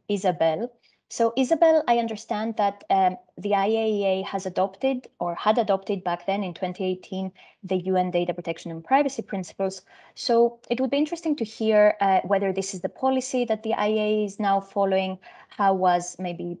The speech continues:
the existing policy influenced by, uh, those principles, and what type of data processing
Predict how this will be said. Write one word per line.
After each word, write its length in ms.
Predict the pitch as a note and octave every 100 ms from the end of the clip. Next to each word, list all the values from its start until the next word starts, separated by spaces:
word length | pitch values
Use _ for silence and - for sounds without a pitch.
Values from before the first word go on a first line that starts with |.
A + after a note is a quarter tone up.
| -
the 180 | F3+
existing 480 | E3+ E3 A#3 - A3
policy 480 | G#3+ G#3 G3 G3 F#3
influenced 760 | - A#3 A#3 B3+ G#3+ G#3 - _
by, 380 | G3 F#3+ F#3 F#3 - - _
uh, 220 | F#3 F3+ F3+
those 200 | F#3 F3+
principles, 720 | - A3 G#3+ F#3 - E3 - - - -
and 140 | A#3+
what 120 | D#4+ F4+
type 280 | - D4
of 160 | B3+ F#3
data 260 | E3+ G#3+ G3+
processing 640 | - F3+ - F#3 F3+ F3